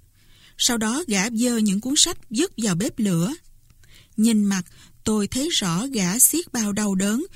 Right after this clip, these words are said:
phải dâng món lễ vật đó lên tế nộ thần. Tôi hình dung là trong khi những cuốn sách cháy rụi đi, gã nhớ lại niềm vui chúng đã mang đến, cũng như sự đắc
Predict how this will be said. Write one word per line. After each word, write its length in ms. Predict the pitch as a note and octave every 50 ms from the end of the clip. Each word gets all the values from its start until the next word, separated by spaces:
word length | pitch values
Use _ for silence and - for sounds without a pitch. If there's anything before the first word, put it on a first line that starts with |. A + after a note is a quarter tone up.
| - - - -
phải 200 | - - G#3 A3+
dâng 380 | A3 A#3+ B3 A#3 A3 G#3 G#3 G#3
món 200 | G#3 A3 C4+ E4+
lễ 220 | D#4+ G3 F3 A3 A3 A3+
vật 260 | A3+ F3 - - -
đó 280 | F#3+ G3 G3 A3 C#4
lên 360 | E4 C#4 A3 A3 G#3 F#3+ F#3+ F#3 -
tế 300 | - G#3 G#3+ A#3+ D4+ F#4 F#4+
nộ 340 | C4+ G3+ F3+ E3 E3+ F3 F#3 -
thần. 320 | - A#3 G#3 F#3 E3+ E3 D#3+ - _ - - _ _ _ - - - - - - - -
Tôi 140 | - D4+ D#4
hình 200 | D4+ A#3 F#3+ F3+
dung 260 | F#3 A#3+ B3+ B3 A#3
là 240 | A3+ G#3 F#3+ F3+ F3
trong 220 | - A3 A3+ A3+
khi 160 | A3 - A#3
những 200 | A3+ G#3 F#3 G3+
cuốn 140 | A3 - C4 D4+
sách 320 | - - D#4+ E4+ - -
cháy 240 | - A3+ A3+ B3 D4+ F4+ F#4 - -
rụi 220 | G#3+ F3+ E3 F3
đi, 280 | F3 G#3 A3+ A3+ G#3+ G3+ - - - - - - -
gã 240 | - G3+ G#3 F#3 F#3
nhớ 240 | A#3 B3+ B3+ C4+ E4
lại 200 | F4+ D#4 F3+ E3+
niềm 280 | F#3 F#3+ G3+ F3+ F3 E3+
vui 220 | F#3+ A3+ A3+ A3 G#3 -
chúng 200 | A#3+ B3 D#4 D#4
đã 100 | G3+ A3+
mang 320 | B3 B3+ B3 A#3 A3 G#3+
đến, 220 | G#3+ A3+ A#3 B3+ F#4 G4 - - - - - -
cũng 200 | - A3 G#3+ C#4+
như 220 | D4 C#4 C4 B3+ A#3+
sự 220 | - - G3+ F3
đắc 200 | F3+ F3 C4 -